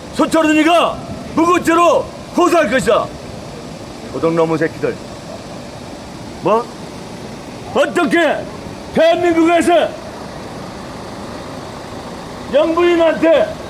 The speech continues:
이렇게 비박을 씌우는가? 어떻게 영부인 사전에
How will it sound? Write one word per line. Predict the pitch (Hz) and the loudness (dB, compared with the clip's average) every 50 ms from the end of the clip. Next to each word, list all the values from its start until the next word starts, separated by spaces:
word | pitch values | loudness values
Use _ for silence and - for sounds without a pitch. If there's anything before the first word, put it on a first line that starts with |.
| - - - - - - | -12 -12 -12 -12 -10 0
이렇게 | 175 285 320 311 320 - - 330 349 311 294 - - - | 4 4 4 4 2 0 2 4 6 6 4 4 0 -2
비박을 | - 294 302 320 285 285 269 262 | -2 0 2 4 4 6 4 4
씌우는가? | - - 269 269 262 262 254 254 254 262 226 - - - - - - - - - - - - - - - - - - - - - - - - - - - - - - - - - - - - - - - - - - - - - - - - | 2 0 -4 -2 0 0 0 2 4 4 4 2 0 -6 -10 -12 -12 -12 -12 -12 -12 -12 -12 -10 -10 -10 -10 -10 -10 -12 -12 -12 -12 -12 -12 -12 -12 -12 -12 -12 -12 -12 -12 -12 -12 -12 -12 -12 -12 -12 -12 -12 -12 -12 -12 -12 -12 -6 0
어떻게 | 240 285 285 294 339 339 - 339 359 349 294 233 - - - - - - - - - - - - - - - - - - - - - - - - - - - - - - 127 - - - - - - - - - - - - - - - - - | 0 2 2 2 0 2 2 4 4 6 4 4 2 -2 -6 -10 -12 -12 -12 -10 -12 -12 -12 -12 -12 -12 -10 -10 -10 -10 -12 -12 -12 -12 -12 -12 -10 -10 -10 -10 -10 -10 -10 -10 -12 -12 -12 -12 -12 -12 -12 -12 -12 -12 -12 -12 -12 -10 -2 0
영부인 | 240 302 320 320 339 349 349 339 311 247 190 - - - - - | 0 2 2 2 2 2 4 2 2 0 -4 -8 -12 -12 -4 0
사전에 | 254 294 - 320 311 320 311 294 240 - | 0 0 2 2 4 4 4 4 4 2